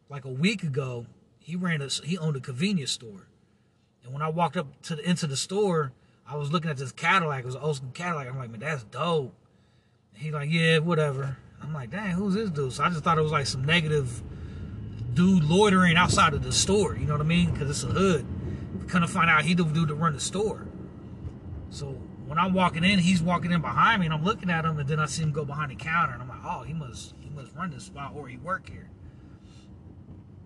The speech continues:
And I'm like, "Bro, I like your, I like your jewelry, bro." And I'm like, "That's, that's cool." And I'm like, "What is it? Like, what's that mean?" And he was like, "Oh, this is my ancestral spirit, my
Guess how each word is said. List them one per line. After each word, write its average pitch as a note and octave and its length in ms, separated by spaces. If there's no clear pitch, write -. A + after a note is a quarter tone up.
And C#3 80
I'm D3+ 80
like, D3+ 180
"Bro, F3 140
I E3+ 140
like D#3 240
your, D3+ 140
I B2+ 80
like D3+ 220
your C#3 100
jewelry, E3+ 420
bro." D3 300
And D3 80
I'm C#3+ 60
like, C3+ 140
"That's, C#3 380
that's C3 180
cool." E3+ 300
And B2 80
I'm C#3 120
like, D3 140
"What D#3 200
is F#3 200
it? B2+ 180
Like, C#3 140
what's D#3 220
that C3 180
mean?" E3 260
And G#2+ 80
he C3+ 120
was C#3 100
like, A2+ 160
"Oh, C#3 200
this C#3+ 180
is C#3 80
my B2+ 280
ancestral C#3 580
spirit, C#3+ 500
my A#2 160